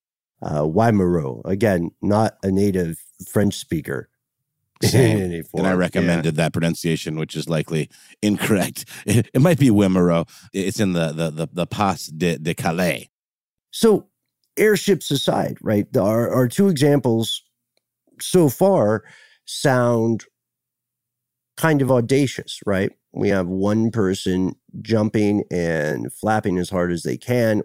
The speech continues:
Speaker 1: with wooden wings, which are also heavier than air. And then we have another guy who is onto something, but due to the, um,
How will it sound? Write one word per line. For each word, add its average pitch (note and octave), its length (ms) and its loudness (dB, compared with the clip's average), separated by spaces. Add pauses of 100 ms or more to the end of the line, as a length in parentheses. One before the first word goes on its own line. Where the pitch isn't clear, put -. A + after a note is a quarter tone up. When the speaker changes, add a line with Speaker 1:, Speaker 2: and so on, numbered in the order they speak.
Speaker 1:
with F2 460 -4 (220)
wooden G#2+ 520 0
wings, F#2+ 640 -2 (260)
which F2+ 220 -4
are F2 100 0
also F#2 360 0
heavier D#2+ 420 -2
than C#2 260 -6
air. D#2 340 -4 (320)
And C#2+ 80 -6
then F2+ 80 0
we G2 80 2
have F#2+ 120 0
another A#2+ 600 2
guy F2+ 480 -2 (280)
who G#2 200 2
is F#2 160 -2 (120)
onto C3 460 0
something, F3 920 -2 (760)
but G#2+ 580 -2
due C3+ 380 2
to A2 500 0
the, F#2+ 540 -2
um, F2 480 -4